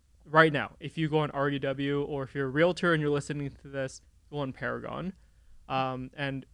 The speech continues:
search up units that are built, let's say, after twenty twenty-one.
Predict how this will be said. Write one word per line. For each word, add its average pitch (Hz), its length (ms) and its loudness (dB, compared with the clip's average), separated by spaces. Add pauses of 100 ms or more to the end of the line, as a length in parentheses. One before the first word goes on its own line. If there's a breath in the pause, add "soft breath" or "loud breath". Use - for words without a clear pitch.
search 180 340 -2
up 170 140 -2
units 151 480 -2
that 139 180 -4
are 131 200 0 (140)
built, 143 400 0
let's 151 160 -12
say, 135 420 -8
after 139 360 0
twenty 135 320 -8
twenty-one. 123 640 -14